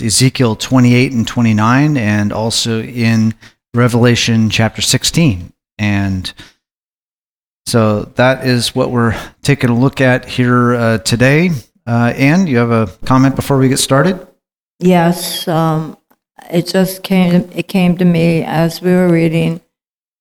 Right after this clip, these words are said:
Speaker 2: about Pharaoh repenting, repenting, repenting, and yet he was really not repentant. And in the end, with the, uh, with the revelation that was read, uh,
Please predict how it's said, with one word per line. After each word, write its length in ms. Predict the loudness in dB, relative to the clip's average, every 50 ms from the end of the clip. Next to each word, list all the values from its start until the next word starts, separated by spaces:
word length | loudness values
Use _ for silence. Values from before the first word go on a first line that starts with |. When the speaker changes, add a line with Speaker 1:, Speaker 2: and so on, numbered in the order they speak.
| _ _
Speaker 2:
about 500 | -6 -4 0 0 2 2 2 0 -2 -4
Pharaoh 560 | -6 -4 -2 0 0 2 0 0 0 0 0
repenting, 760 | 0 0 -2 -2 -2 -2 0 2 2 0 0 0 0 2 2 2
repenting, 680 | 2 0 -2 -2 -2 -2 -2 -4 -2 -2 -2 -2 -2
repenting, 760 | -4 -6 -8 -4 -2 -2 0 0 -2 -2 -2 -4 -2 -2 -4
and 160 | -6 -6 -4
yet 340 | -2 0 0 0 -2 -4 -2
he 140 | -2 -2 -2
was 280 | 0 -2 -4 -4 -4 -2
really 320 | -2 -2 0 0 -2 -4
not 320 | -4 -4 -6 -6 -6 -6
repentant. 800 | -8 -8 -8 -6 -4 -2 -2 -2 -2 -4 -6 -6 -6 -6 -12 -18 _ _ _ _ _ _ _ _ _ _ _ _ _ _
And 220 | 0 4 4 6 6
in 120 | 6 6
the 160 | 4 4 4
end, 380 | 4 4 4 6 6 4 4 4
with 200 | 2 0 -2 -2
the, 200 | -4 -4 -2 -2
uh, 160 | -4 -4 -4 -6 _ _ _ _ _ _ -2
with 240 | -2 -2 -2 -2 -2
the 160 | 0 0 2
revelation 920 | 0 0 -2 -2 -2 -2 0 2 0 0 0 -2 -6 -8 -8 -8 -10 -12 -16 _ _ _ _ _ _ _ _ _ _ _ _ _ -4
that 140 | -4 -2
was 300 | 0 0 0 0 -2 -2
read, 560 | -2 0 2 2 2 2 2 0 -2 -10 -10 _ -2
uh, 120 | -2 -2